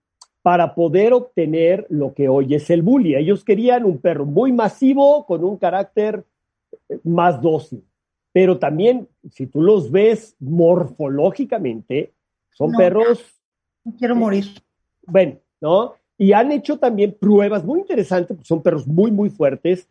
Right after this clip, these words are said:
Speaker 1: y ya está el club de American Bully,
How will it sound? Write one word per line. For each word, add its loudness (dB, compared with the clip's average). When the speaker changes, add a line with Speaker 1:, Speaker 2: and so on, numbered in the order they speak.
Speaker 1:
y -2
ya 2
está -2
el -2
club 2
de 2
American -2
Bully, 0